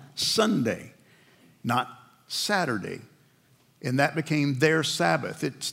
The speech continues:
it separated and differentiated them from the Jewish worship. They worshiped on Sunday. And so I think he's just saying, "It was a Sunday,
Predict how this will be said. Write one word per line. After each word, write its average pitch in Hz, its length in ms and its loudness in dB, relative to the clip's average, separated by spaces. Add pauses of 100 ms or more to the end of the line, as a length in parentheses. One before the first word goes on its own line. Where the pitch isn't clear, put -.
it 135 160 0
separated 151 880 2
and 135 260 -2
differentiated 156 760 2
them 135 180 0
from 131 540 -2
the 151 100 0
Jewish 170 480 0
worship. 120 400 -4 (220)
They 160 180 6
worshiped 175 460 0
on 143 240 -2
Sunday. 180 680 -4 (680)
And 143 140 0
so 135 200 2
I 160 100 4
think 175 180 0
he's 185 180 -2
just 165 240 0
saying, 165 380 2
"It 175 100 4
was 214 200 2
a 240 80 2
Sunday, 147 680 2